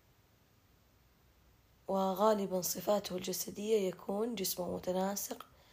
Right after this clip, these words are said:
كتفاه مستقيمتان بنفس عرض الوركين، وعنده خوف من أن يزيد وزنه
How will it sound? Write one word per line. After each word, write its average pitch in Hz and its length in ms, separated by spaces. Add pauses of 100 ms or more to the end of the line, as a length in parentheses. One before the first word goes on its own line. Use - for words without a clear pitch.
(340)
كتفاه 185 680
مستقيمتان 190 1200 (600)
بنفس 190 340
عرض 190 280
الوركين، 190 720 (600)
وعنده 196 540
خوف 175 300
من 185 100
أن 185 160
يزيد 180 280
وزنه 220 440